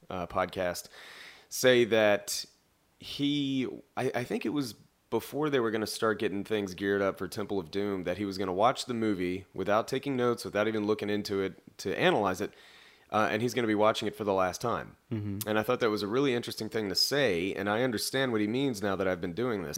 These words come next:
Speaker 1: And I
Speaker 2: Yeah.
Speaker 1: now understand what he's talking about, and there is something, uh, kinda bittersweet in that, and bitter in the sense that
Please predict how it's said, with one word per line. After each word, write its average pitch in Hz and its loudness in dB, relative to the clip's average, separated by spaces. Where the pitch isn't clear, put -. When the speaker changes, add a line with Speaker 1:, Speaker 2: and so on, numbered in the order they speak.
Speaker 1:
And - 0
I 98 6
Speaker 2:
Yeah. 101 2
Speaker 1:
now 156 2
understand 120 0
what 98 -2
he's 87 -10
talking 117 -2
about, 87 0
and 104 0
there 110 4
is 160 2
something, 123 -2
uh, 110 -2
kinda 139 -2
bittersweet 123 0
in 135 -4
that, 147 0
and 104 -2
bitter 160 4
in 117 0
the 107 2
sense 104 0
that 98 0